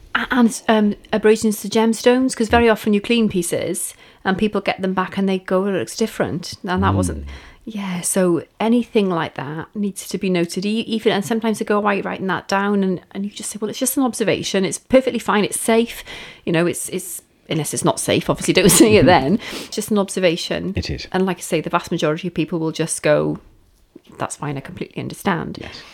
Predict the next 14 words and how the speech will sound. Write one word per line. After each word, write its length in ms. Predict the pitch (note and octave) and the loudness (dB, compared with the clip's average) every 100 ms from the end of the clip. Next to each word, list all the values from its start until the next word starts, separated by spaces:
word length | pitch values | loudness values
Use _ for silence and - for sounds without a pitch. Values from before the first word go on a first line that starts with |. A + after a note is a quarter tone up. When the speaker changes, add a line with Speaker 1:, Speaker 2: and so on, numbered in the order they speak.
| - | -6
Speaker 1:
But 220 | - E3+ - | 2 2 2
like 180 | F#3 F3 | -4 -2
you 60 | |
say, 160 | G3 F3+ | 2 2
even 340 | - A3 A3 | 4 2 4
if 360 | G#3 - - - | 2 2 -8 -10
the 40 | G3 | -6
client 280 | F#3+ F3+ E3 | -2 0 -2
decides 320 | - F#3 - | -2 -4 -2
to 100 | F3+ | -2
do 140 | F#3+ | 2
nothing 280 | G3 F#3+ F#3+ | 2 2 0
about 380 | E3+ E3 E3 - | 2 0 0 0
it, 180 | D3 | 0